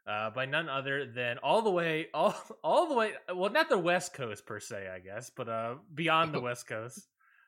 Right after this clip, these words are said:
Speaker 1: uh, all the way from beyond the West Coast, we have from Brace for Impact, Mike Gilbert. Mike,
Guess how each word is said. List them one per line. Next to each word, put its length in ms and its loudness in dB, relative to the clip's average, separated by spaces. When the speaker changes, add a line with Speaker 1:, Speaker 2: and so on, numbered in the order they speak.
Speaker 1:
uh, 480 4
all 240 6
the 80 2
way 220 2
from 240 -4
beyond 280 -2
the 60 -4
West 300 -4
Coast, 340 -6
we 140 -8
have 420 0
from 400 -2
Brace 260 -6
for 160 -14
Impact, 600 -8
Mike 380 -2
Gilbert. 480 -6
Mike, 320 0